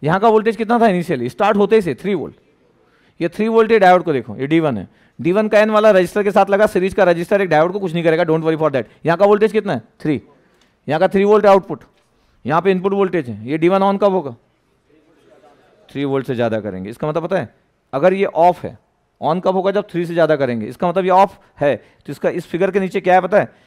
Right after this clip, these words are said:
इनपुट वोल्टेज का रेंज है, ज़ीरो से लेके इनपुट वोल्टेज कहाँ तक होगा पता है आपको? थ्री वोल्ट। तो क्यों? थ्री के बाद तो चेंज होने वाला है यार, वो डायोड on होने वाला है। तो ये तब पता चलता है, ये, ये नंबर बाद में पता चलता है जब आप ओरिजिनल स्टोरी तक पहुँच जाते हो। ये अभी पता चला कि थ्री वोल्ट तक ये डायोड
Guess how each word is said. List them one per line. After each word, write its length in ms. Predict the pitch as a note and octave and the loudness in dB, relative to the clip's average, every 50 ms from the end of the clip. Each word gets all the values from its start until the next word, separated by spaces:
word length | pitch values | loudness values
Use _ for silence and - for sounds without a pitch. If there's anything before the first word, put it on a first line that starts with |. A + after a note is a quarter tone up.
| _ _ _ _ _ - | _ _ _ _ _ -6
इनपुट 280 | D3 D#3 D#3 F#3 G#3 F#3+ | -6 -4 -2 -4 -2 0
वोल्टेज 320 | G3+ G3 F3+ F3+ G3 E3+ | 0 0 0 0 -2 0
का 100 | - E3+ | 0 0
रेंज 260 | D#3 E3 D#3 D3+ B2+ | 0 0 -2 -2 -4
है, 60 | B2+ A#2 | -6 -6
ज़ीरो 320 | G#2+ B2+ D3+ E3+ F#3 G#3+ | -4 -4 -4 -2 -2 -2
से 100 | - A3+ | -2 -2
लेके 200 | G3+ G3+ F#3 G3+ | -4 -4 -2 -2
इनपुट 220 | G3 F#3 F#3 G3 G3 | -4 -4 -4 -4 -4
वोल्टेज 260 | G3+ G3+ G3 G#3 G3+ | -4 -2 -2 -4 -2
कहाँ 180 | - F#3 F#3 | 0 0 2
तक 60 | F3 G#3 | 2 2
होगा 220 | F#3+ F#3 F3+ F#3 | 0 0 -2 -2
पता 140 | E3+ E3+ G#3+ | 0 2 2
है 60 | A3 | 2
आपको? 240 | G3 - - A#2+ G2 _ _ _ _ _ _ _ _ _ _ _ | 2 0 -6 -12 -12 _ _ _ _ _ _ _ _ _ _ _
थ्री 140 | - C#3+ C#3+ | -6 -6 -6
वोल्ट। 220 | B2 G#2+ F2 D#2+ - | -6 -8 -10 -12 -12
तो 100 | B2+ A2+ | -10 -4
क्यों? 200 | - G3+ G#3+ A3 | -2 0 0 0
थ्री 200 | G#3+ - D3 D3+ | -2 -4 -6 -4
के 120 | D#3 F3+ F3+ | -4 -4 -2
बाद 140 | E3+ E3+ E3 | -2 -2 -4
तो 80 | F#3 | -6
चेंज 220 | E3 - D#3+ D#3 D3+ | -8 -6 -6 -4 -4
होने 120 | D3+ D3+ | -4 -4
वाला 180 | D3 C#3+ C3 C3+ | -2 -2 -2 0
है 60 | D#3+ | 0
यार, 120 | F#3 F#3+ | 0 -2
वो 80 | F3 D#3 | -2 -4
डायोड 260 | C3+ C#3 C#3 C#3+ C#3+ | -2 0 0 0 0
on 120 | C#3+ C#3+ C#3 | -2 -4 -4
होने 140 | C3+ C3+ B2+ | -6 -8 -8
वाला 200 | A#2+ G2+ C#2+ C#2+ | -10 -10 -12 -16
है। 80 | - _ _ _ _ _ _ _ _ _ _ _ _ _ | -20 _ _ _ _ _ _ _ _ _ _ _ _ _
तो 80 | - C#3 | -12 -10
ये 200 | C3+ B2+ E3 F#3+ | -8 -4 -6 -6
तब 220 | F#3+ - - F#3+ F#3+ | -4 -4 -4 -4 -2
पता 200 | - G3 G#3 G3+ | -2 -2 -2 0
चलता 240 | E3+ G3 E3 - D3 | -2 -2 -4 -4 -4
है, 60 | D3 | -2
ये, 120 | E3+ F#3 | -2 -4
ये 260 | E3 D#3 D#3+ F3+ A3 | -4 -2 0 0 2
नंबर 260 | G#3 A#3+ A#3 A3+ B3 A3+ | 2 2 0 0 0 0
बाद 200 | F#3 F3+ G3 G3 | 2 2 2 2
में 100 | A3+ A3+ | 2 -2
पता 160 | G#3+ G#3 G#3+ | -2 -2 -2
चलता 240 | F#3 G3+ F#3 F#3 A#3 | -2 -4 -4 -2 -2
है 60 | A3 | 0
जब 100 | G#3+ G3+ G3+ | 0 0 0
आप 200 | G3+ G3 - - _ _ _ _ _ - | -2 -2 -6 -20 _ _ _ _ _ -4
ओरिजिनल 320 | D#3+ E3+ F3 F3+ G3+ G3+ | -2 0 0 0 0 -2
स्टोरी 220 | F#3+ - F#3+ F#3+ | -2 -2 -4 -2
तक 160 | F3+ G3+ F#3 - | -2 -2 -4 -2
पहुँच 160 | D#3+ D3+ B2+ | -4 -4 -4
जाते 260 | B2+ A#2 G#2 - F#2 | -4 -6 -8 -8 -16
हो। 60 | D#2 _ _ _ _ _ _ - | -20 _ _ _ _ _ _ -4
ये 80 | C3+ D#3+ | 0 0
अभी 140 | E3+ F#3+ G#3+ | 2 2 0
पता 180 | G#3+ G#3 G#3 | 0 -2 0
चला 180 | F#3 G3+ G#3 A3 | 0 0 0 0
कि 100 | A3 A#3 | 0 -2
थ्री 180 | F#3+ G#3+ F#3+ F#3+ | -2 -2 -2 -2
वोल्ट 280 | F#3+ F#3+ G3+ G3 F#3+ - _ _ _ _ _ _ _ _ _ - | 0 0 0 0 -2 -6 _ _ _ _ _ _ _ _ _ -2
तक 140 | - G3 F#3+ F#3 | -2 -2 0 2
ये 120 | G#3+ G#3 | 0 2
डायोड 420 | E3+ E3 D#3+ E3+ F#3+ A3+ G#3+ - | 2 4 4 4 4 2 0 -4